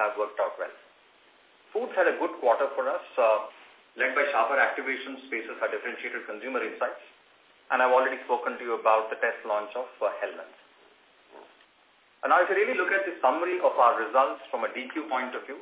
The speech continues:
uh, this is a snapshot view, and the numbers you've already seen. It's a growth of, uh, underlying domestic consumer growth of about four percent with volumes at five, and a net profit increase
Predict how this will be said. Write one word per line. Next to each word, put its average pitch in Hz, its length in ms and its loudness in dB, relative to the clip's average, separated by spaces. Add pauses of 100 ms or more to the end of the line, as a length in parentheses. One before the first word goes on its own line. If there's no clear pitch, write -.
uh, 107 420 2
this 127 140 -8
is 135 80 -8
a 123 160 0
snapshot 123 480 2
view, 139 160 -10 (160)
and 113 80 -8
the 113 80 -4
numbers 107 320 -2
you've 107 100 -4
already 107 380 -4
seen. - 160 -12
It's - 160 -16
a - 100 -16
growth 127 320 -4
of, 113 300 2
uh, 104 240 0 (400)
underlying 127 320 0
domestic 123 320 -6
consumer 113 340 -8
growth 110 220 -6
of 107 160 -8
about 104 240 0
four 127 100 -4
percent 120 380 -8
with 101 80 -10
volumes 101 400 -4
at 98 160 -10
five, 120 260 2 (680)
and 135 240 4
a 127 180 0
net 139 220 0
profit 127 340 2
increase 113 380 -12